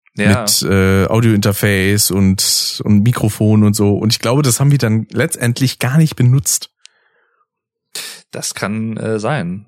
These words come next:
Speaker 2: Wenn ich mir das mal so angucke, weil ich sehe da in Teil drei von vier sitzen wir da auf jeden Fall schon mit, äh, den ganzen Headsets. Und davor haben wir versucht, das irgendwie mit den, mit dem Mikrofon umzusetzen, was so gar nicht geklappt hat.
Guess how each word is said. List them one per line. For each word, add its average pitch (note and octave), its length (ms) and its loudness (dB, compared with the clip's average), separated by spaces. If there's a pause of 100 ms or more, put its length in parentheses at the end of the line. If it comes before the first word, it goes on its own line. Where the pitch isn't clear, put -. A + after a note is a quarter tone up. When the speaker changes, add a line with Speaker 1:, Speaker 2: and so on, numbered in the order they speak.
(120)
Speaker 2:
Wenn G#2 80 -2
ich G#2+ 120 -4
mir G#2+ 80 2
das A2 160 -2
mal G2+ 80 2
so G#2 160 0
angucke, G#2 480 -2
weil B2+ 340 0
ich A2+ 80 0
sehe B2+ 260 0
da D3+ 200 0
in A#2 140 2
Teil A2+ 220 0
drei A#2 240 0
von A#2+ 180 0
vier D3 300 0
sitzen C3+ 320 0
wir B2 100 4
da B2+ 120 0
auf B2 140 -4
jeden C3 120 2
Fall B2+ 160 -2
schon B2+ 220 0
mit, B2 260 0
äh, A#2+ 320 2
den A#2 160 2
ganzen A#2 260 2
Headsets. F#2+ 500 -2
Und G2 140 -4
davor G#2 200 0
haben G#2 140 2
wir G#2+ 200 2 (340)
versucht, B2 680 0 (440)
das - 160 0
irgendwie A2+ 340 2
mit G#2+ 180 2
den, G2 480 4 (560)
mit - 120 -4
dem A2 60 2
Mikrofon F#2 460 0
umzusetzen, F#2 640 0
was F#2 140 0
so G2 100 -4
gar G#2 200 -2
nicht C3+ 140 -2
geklappt - 340 -6
hat. F#2 180 -6